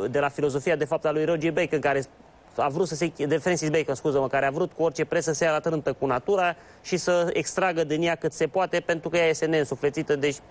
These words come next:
și se și regenerează, deși nu știu cum se regenerează dacă este neînsuflețită.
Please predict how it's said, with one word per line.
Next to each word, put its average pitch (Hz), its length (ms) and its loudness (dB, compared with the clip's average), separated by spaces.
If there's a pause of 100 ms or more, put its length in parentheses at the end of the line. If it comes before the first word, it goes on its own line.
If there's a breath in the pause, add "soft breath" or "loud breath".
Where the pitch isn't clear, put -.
(120)
și 139 240 0
se 139 200 2
și 147 160 0
regenerează, 127 600 2
deși 120 300 -4
nu 135 160 2
știu - 200 -4
cum 120 140 -2
se 117 120 0
regenerează 110 360 2
dacă 107 160 0
este 113 140 0
neînsuflețită. 117 640 0